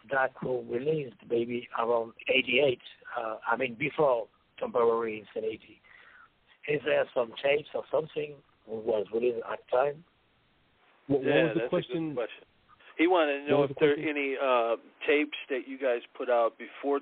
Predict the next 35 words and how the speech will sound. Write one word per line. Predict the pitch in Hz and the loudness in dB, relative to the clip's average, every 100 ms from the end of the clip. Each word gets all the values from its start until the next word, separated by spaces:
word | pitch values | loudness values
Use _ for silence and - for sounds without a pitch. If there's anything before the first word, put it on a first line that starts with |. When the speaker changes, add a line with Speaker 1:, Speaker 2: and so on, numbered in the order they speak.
| - | -4
Speaker 3:
Temporary | 123 - 117 110 | -8 -4 -4 -4
Insanity. | - - 113 110 107 | -6 -8 -6 -6 -4
Like, | 107 - | -4 -4
when | 117 | -10
you | 127 123 | -10 -4
started | - 123 117 113 | 2 4 2 -4
in | 110 | -8
eighty-eight, | 117 117 110 117 120 120 - - - - - | -6 -6 -2 2 2 0 -8 -18 -16 -18 -16
did | 120 117 | -14 -10
you, | 120 117 | -2 2
uh, | 113 110 - | 2 2 2
drop | 120 110 - | 2 2 0
any, | 110 | 2
Speaker 1:
Yeah. | 117 | 4
Speaker 3:
like, | 107 104 - | 4 2 -2
uh, | 107 | -2
uh, | 104 98 104 104 - 127 | 0 0 0 -2 -4 -6
tapes | 113 - | -6 -8
on | 113 | -16
the | 101 - | -12 -12
streets? | - 117 101 - _ _ _ _ _ _ _ _ _ _ _ _ | -12 -16 -18 -20 _ _ _ _ _ _ _ _ _ _ _ _
Speaker 2:
Uh, | 143 135 127 131 127 143 | 2 4 4 2 0 -8
ye-, | 117 131 147 | -4 -2 0
I | |
mean, | 147 156 151 139 120 - - - - - | 0 0 0 -4 -6 -12 -14 -18 -20 -4
that | 151 170 | -2 0
year | 131 156 170 | -2 0 2
is | 127 | 0
when | 131 | -2
we | - | -2
started | 139 127 | -4 -2
dropping | 131 127 - 117 - | -2 -2 -2 -8 -8
shit. | 117 104 _ _ _ | -8 -10 _ _ _
When | 135 131 | 0 2
we | 127 | 2